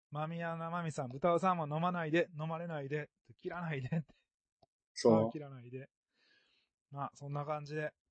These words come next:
Speaker 1: いや、ほんと聞いてくれて、百人以上、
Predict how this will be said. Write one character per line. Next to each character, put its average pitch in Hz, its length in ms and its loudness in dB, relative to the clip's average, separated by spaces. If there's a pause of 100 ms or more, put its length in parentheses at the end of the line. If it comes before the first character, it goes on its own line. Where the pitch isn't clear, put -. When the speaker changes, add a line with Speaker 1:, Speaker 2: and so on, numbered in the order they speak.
(180)
Speaker 1:
い 165 40 -4
や、 147 100 0
ほ 160 120 -6
ん 175 40 -4
と 175 120 4
聞 185 200 -6
い - 20 -4
て 180 100 0
く 180 80 -4
れ 170 120 8
て、 143 160 0
百 190 320 -8
人 185 240 -8
以 185 40 -4
上、 165 220 -2